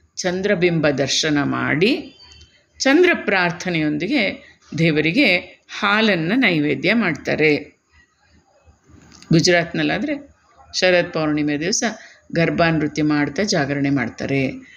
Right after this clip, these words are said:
ಬಂಗಾಲದಲ್ಲಿ ಇದನ್ನ, ಆ, ಲೋಕಿ ಪೂಜೋ ಅಂತ ಕರೀತಾರಂತೆ. ಆವತ್ತು ಮಹಾಲಕ್ಷ್ಮೀ ದೇವಿಗೆ ಅನೇಕ ಥರದ ತಿಂಡಿ ತಿನಿಸುಗಳನ್ನು ಮಾಡಿ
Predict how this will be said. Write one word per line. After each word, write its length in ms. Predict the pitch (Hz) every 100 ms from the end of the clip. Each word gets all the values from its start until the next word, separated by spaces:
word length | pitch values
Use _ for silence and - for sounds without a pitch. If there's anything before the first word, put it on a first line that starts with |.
| - -
ಬಂಗಾಲದಲ್ಲಿ 680 | 160 165 170 170 170 180 277
ಇದನ್ನ, 240 | 202 175 165 147 - - - _ _ _ _ _ _ -
ಆ, 160 | 151 151
ಲೋಕಿ 480 | 160 214 208 240
ಪೂಜೋ 400 | 208 180 175 170
ಅಂತ 260 | 160 147 139
ಕರೀತಾರಂತೆ. 800 | 135 143 131 - 135 131 131 226
ಆವತ್ತು 360 | 226 175 -
ಮಹಾಲಕ್ಷ್ಮೀ 580 | 156 147 147 139 - 143
ದೇವಿಗೆ 300 | 135 92 170 160 - - - -
ಅನೇಕ 440 | 160 165 165 165 165
ಥರದ 280 | 156 147 147
ತಿಂಡಿ 280 | 170 208
ತಿನಿಸುಗಳನ್ನು 560 | 214 170 147 147 147 143
ಮಾಡಿ 360 | 139 147 220